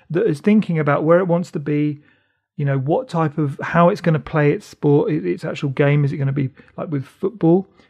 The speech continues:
Is it gonna be passing or long ball or f-, energy or high pressing or counter-attacking? And then it's gonna be, "Well, okay,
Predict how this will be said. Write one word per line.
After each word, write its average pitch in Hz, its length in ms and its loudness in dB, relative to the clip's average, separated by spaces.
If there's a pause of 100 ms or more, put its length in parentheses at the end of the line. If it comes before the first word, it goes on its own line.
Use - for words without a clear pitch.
Is 127 120 -10
it 175 60 -6
gonna 139 160 0
be 135 80 0
passing 151 500 -2
or 143 100 0
long 151 280 2
ball 147 340 2
or 131 100 -4
f-, - 140 -20 (140)
energy 147 500 2
or 127 80 -2
high 151 300 0
pressing 147 460 -4
or 123 100 -6
counter-attacking? 151 800 -4 (600)
And 160 120 4
then 180 100 4
it's 202 100 -4
gonna 170 200 2
be, 170 80 -2
"Well, 180 180 2
okay, 160 380 -2